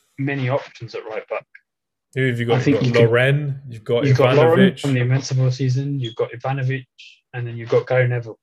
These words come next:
Speaker 2: Got Ga-, no one wanted to grow up to be a Gary Neville, but nowadays you've got so many amazing right backs. So, um,
Speaker 1: Yeah.
Speaker 2: for England as
Speaker 1: It's
Speaker 2: well, yeah.
Speaker 1: difficult.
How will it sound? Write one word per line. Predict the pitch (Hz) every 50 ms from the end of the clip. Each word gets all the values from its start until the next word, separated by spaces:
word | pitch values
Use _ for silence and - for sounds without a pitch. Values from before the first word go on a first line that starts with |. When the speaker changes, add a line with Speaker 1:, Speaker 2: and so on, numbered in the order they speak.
| _ _ _ _ _ _
Speaker 2:
Got | - - - _
Ga-, | - 113 113 120
no | 120 120 120 120
one | 117 113 110
wanted | 110 104 -
to | 117
grow | 107 - 107 107
up | 101 -
to | -
be | 104 107
a | 104 101
Gary | - 107 101 104 104
Neville, | 101 107 104 101 104 101 95
but | - 104 95
nowadays | 110 110 110 104 101 - 101 98 98
you've | 104 98
got | -
so | - 113
many | 104 104 101 101 - - 104
amazing | 107 107 107 107 101 104 101 98
right | 101 104 104 -
backs. | - - - - _ -
So, | - 113 110 - - _ _ _ _ _ _ _ _ _ _ _ _ -
um, | 101 123
Speaker 1:
Yeah. | 127 123 120 107 101 98 92 _ _ _ - _
Speaker 2:
for | 123 120
England | 123 123 117 110 101 101
as | 101 101
Speaker 1:
It's | - 101
Speaker 2:
well, | - 202
yeah. | 202
Speaker 1:
difficult. | 202 202 151 - 151 139